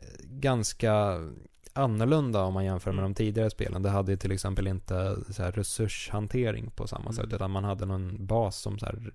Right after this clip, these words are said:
Speaker 1: lallade runt på fyra ben istället. Eh, och sen nu, nu med Generals två så tar de istället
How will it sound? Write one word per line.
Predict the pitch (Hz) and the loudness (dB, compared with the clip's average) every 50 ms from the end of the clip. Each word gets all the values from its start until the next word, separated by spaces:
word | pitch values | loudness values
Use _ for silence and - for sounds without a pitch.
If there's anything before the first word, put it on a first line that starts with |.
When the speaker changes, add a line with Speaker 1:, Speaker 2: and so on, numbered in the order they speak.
| - - 104 107 104 - | -12 -12 -8 -8 -6 -4
Speaker 1:
lallade | - 104 101 98 95 95 95 98 95 | -2 0 0 2 2 2 2 2 2
runt | 95 95 95 - - - | 0 0 -2 -6 -8 -8
på | - 107 104 107 104 | -6 -6 -4 -4 -6
fyra | - - - 110 101 95 98 | -6 -4 -4 -2 0 0 0
ben | 117 127 120 107 110 | 0 0 0 -2 -4
istället. | 104 107 - - - - - - - - - - - - - - - - - | -6 -6 -6 -6 -6 -6 -6 -8 -8 -12 -14 -14 -16 -20 -20 -20 -20 -20 -8
Eh, | - - 107 101 95 95 92 - - - - - - - - - | -4 -2 0 2 2 0 -2 -2 -4 -8 -10 -14 -18 -20 -20 -12
och | - - 107 - | -6 -4 0 0
sen | 110 104 104 101 | 2 2 2 2
nu, | 104 104 98 90 92 90 | 2 2 2 2 0 0
nu | 87 92 98 104 98 95 92 | -2 -2 -2 0 0 0 2
med | 95 95 92 92 92 92 95 - - - - 98 - | 2 2 2 2 0 0 -2 -6 -12 -14 -12 -6 -4
Generals | - 95 92 92 90 87 87 95 - - | -2 0 0 0 0 -2 -2 -4 -6 -6
två | - - 107 104 98 92 98 | -4 -4 -2 0 0 -2 -2
så | - - - 95 90 87 - - - - - - - - - - - - | -4 -4 -4 -4 -4 -4 -6 -10 -14 -16 -18 -20 -20 -20 -20 -20 -16 -8
tar | - 95 95 | -4 -2 0
de | 95 95 98 | 0 0 0
istället | 95 - - 90 90 90 87 - - - - | 0 -2 -2 -2 0 0 -2 -4 -4 -10 -12